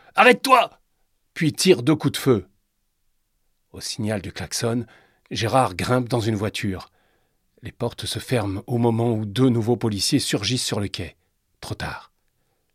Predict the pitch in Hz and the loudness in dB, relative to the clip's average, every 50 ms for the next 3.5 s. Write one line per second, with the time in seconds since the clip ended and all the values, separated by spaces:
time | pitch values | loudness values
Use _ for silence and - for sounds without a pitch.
0 | _ - - 135 110 113 113 - - 120 107 113 101 101 120 120 117 104 - - | _ -6 -4 -2 -2 0 0 0 0 0 0 -2 0 2 2 2 2 0 -4 -8
1 | - - - - 139 113 113 98 107 104 87 - _ - - _ _ _ _ _ | -20 -12 -6 -2 0 0 0 0 -2 -2 -4 -6 _ -20 -20 _ _ _ _ _
2 | _ _ _ _ - 127 110 95 117 107 104 98 87 101 95 95 95 85 76 80 | _ _ _ _ -6 -4 -2 0 0 0 -2 -2 -4 -4 -4 -4 -4 -6 -6 -6
3 | 98 95 87 98 87 69 69 71 - | -8 -8 -8 -8 -10 -10 -12 -14 -18